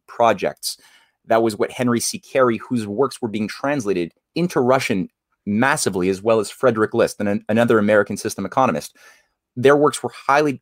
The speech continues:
highly read across the Russian intelligentsia at this time.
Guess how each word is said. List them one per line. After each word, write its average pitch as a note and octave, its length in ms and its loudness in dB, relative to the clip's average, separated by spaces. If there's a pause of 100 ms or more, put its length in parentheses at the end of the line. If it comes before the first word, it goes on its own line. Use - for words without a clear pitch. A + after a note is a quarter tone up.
(140)
highly D#3+ 400 0
read A#2+ 160 2
across A#2 340 0
the - 100 -12
Russian A2 280 -2
intelligentsia F#2+ 640 -4
at E2 80 -6
this - 180 -10
time. D#2+ 340 -6